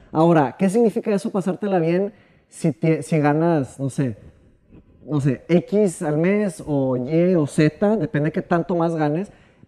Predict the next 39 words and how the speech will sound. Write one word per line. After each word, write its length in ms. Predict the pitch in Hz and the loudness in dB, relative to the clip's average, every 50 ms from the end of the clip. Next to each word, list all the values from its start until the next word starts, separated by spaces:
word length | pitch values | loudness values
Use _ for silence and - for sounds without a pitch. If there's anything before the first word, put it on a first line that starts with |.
| _ _ - | _ _ -8
es, 200 | 127 139 147 147 - | -4 -4 -4 -2 -2
es 200 | 151 160 - - | -4 -4 -2 0
en 200 | 185 185 151 - | -2 -2 0 0
dó-, 120 | 180 185 | -2 0
dónde 260 | 175 170 156 170 175 | 0 2 2 2 2
vas 140 | 175 170 - | 2 2 0
a 60 | 202 | 0
gastar 360 | 180 165 151 - - 160 151 - | 0 0 -2 0 0 0 0 2
tu 80 | 170 160 | 0 2
dinero, 340 | 156 151 165 208 - 185 139 | 2 4 4 4 2 2 2
dónde 220 | 127 139 156 165 | 0 0 2 2
vas 200 | 170 180 170 - | 2 2 0 0
a 20 | 185 | -2
disfrutar, 480 | 180 165 - - 151 147 - 147 143 139 | -2 -2 -4 -4 -6 -4 -2 -2 -2 -2
ese, 160 | - 180 143 - | -2 -6 -8 -6
dónde 200 | - 156 151 170 | -4 -2 0 0
vas 140 | 180 - | -2 -2
a 40 | 202 | -4
conseguir 300 | - 180 160 160 143 151 156 | -4 -4 -2 0 0 0 0
esa 120 | 156 175 | -2 -2
dopamina, 460 | 160 160 - 147 131 135 143 156 143 | -4 -2 -2 -2 -4 -2 -2 -2 -4
ese 160 | 131 - - | -4 -4 -6
placer? 440 | 135 - 143 135 - 156 160 151 - - - _ - _ _ | -6 -4 -6 -4 -2 0 -2 -2 -2 -6 -14 _ -20 _ _
Entonces, 400 | - - 165 147 190 190 - _ _ _ _ - _ - | -6 -6 -2 -2 -2 -4 -6 _ _ _ _ -18 _ -4
ahí 180 | 156 175 180 | 0 2 2
es 160 | 185 190 - 226 | 2 0 0 -2
una 140 | 214 214 | -2 -2
falsa 280 | 214 - 196 - 214 208 | -2 -2 -4 -2 -2 -4
premisa 380 | - 180 170 175 180 - 202 156 | -2 -2 -2 -2 -2 -2 -4 -6
porque, 240 | 160 147 - 147 | -6 -6 -8 -8
pues, 80 | 117 - | -8 -6
en 100 | 143 135 | -6 -4
realidad, 420 | 143 139 131 131 127 139 147 - - _ _ _ _ _ _ _ _ _ | -4 -4 -2 -2 -2 -2 -4 -4 -8 _ _ _ _ _ _ _ _ _
¿qué 100 | - 160 | -8 -6
estás 240 | 165 - - 196 190 | -6 -2 -2 -2 0
ganando 380 | 190 202 185 175 175 170 170 175 | 2 2 2 2 2 2 0 0
con 180 | - 180 160 | -2 0 -2
estar, 560 | 143 - - - 143 143 147 151 147 - - - | -2 -2 -2 -2 -2 0 -2 -2 -6 -8 -10 -8
tipo, 500 | 170 147 - - 147 135 120 - - | -10 -8 -4 -2 -2 -2 -2 -4 -10